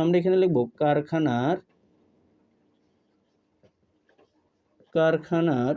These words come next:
উপরিব্যয়, উপরিব্যয়।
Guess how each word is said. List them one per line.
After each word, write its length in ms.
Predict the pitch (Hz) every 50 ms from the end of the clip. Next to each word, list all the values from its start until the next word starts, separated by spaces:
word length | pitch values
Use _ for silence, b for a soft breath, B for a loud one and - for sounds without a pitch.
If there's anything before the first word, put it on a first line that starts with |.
| - - _ _ - 208
উপরিব্যয়, 560 | 196 - - 190 175 147 135 120 123 117 117 113 - - _ _ _ _ _ _ _ _ _ _ _ _ _ _ _ _ _ _ _ _ _ _ _ _ _ _ _ _ _ _ _ _ _ _ _ _ _ _ - 233 165
উপরিব্যয়। 960 | 151 151 165 151 135 131 135 160 208 233 233 - - 151 143 143 143 123 117